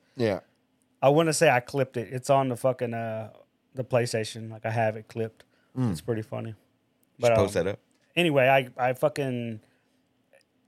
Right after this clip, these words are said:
Speaker 2: maybe tried to do, like, three games. I was like, "Yeah, I can't play with these conditions." So I went, went back to fucking Diablo.
Speaker 1: Okay.
Speaker 2: So, it's pretty good. I'm enjoying it.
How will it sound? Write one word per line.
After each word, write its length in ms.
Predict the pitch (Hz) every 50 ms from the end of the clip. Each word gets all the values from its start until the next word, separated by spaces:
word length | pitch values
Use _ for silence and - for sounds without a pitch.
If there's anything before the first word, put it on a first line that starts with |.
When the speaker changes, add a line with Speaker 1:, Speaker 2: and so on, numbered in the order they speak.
| _
Speaker 2:
maybe 300 | - 156 156 165 160 175
tried 160 | 165 - 180 170
to 100 | 156 147
do, 120 | 147 156
like, 240 | 156 143 127 - -
three 180 | 156 165 170
games. 400 | 143 160 165 175 180 180 180 165
I 40 | 151
was 120 | 131 123 123
like, 160 | 120 117 113
"Yeah, 180 | 135 165 170
I 40 | 160
can't 260 | 139 - 147 127 110
play 120 | - 127 120
with 120 | 113 107
these 140 | 113 113 113
conditions." 560 | - 120 110 110 113 110 117 113 110 - - -
So 80 | 120
I 20 | 120
went, 160 | 123 123 113 110 110 _ _ _
went 240 | 127 139 147 139 131
back 280 | 117 135 127 131 - _
to 180 | - 139 127 123
fucking 540 | 113 123 123 117 - 123 117 113 110 113 110 _ _ _ _ _ _ _ _ _ _ _ _ -
Diablo. 460 | 127 120 120 117 113 120 117 117 110 104 113 - - _ _ _ _ _ _ _ _ _ _ _ _ -
Speaker 1:
Okay. 360 | 131 135 123 120 131 165 170 - _ _ _ _ _ -
Speaker 2:
So, 60 | 151
it's 100 | 147 -
pretty 220 | - - 131 120
good. 220 | 110 117 113 117 113 - _ _ -
I'm 100 | 165 160
enjoying 340 | 147 131 127 131 123 123 127
it. 120 | 131 -